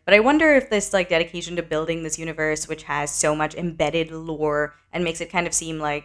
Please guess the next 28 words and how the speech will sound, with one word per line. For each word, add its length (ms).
you, 160
not 460
on 140
the 80
comics, 400
but 200
just 340
the 80
movies, 460
you 100
could 200
write 200
a 80
really 280
detailed 580
wiki 460
with 160
so 260
much 500
background 680
and 140
stats 560
and 120
stuff 240
that 100
you 80
gotta 260
remember. 680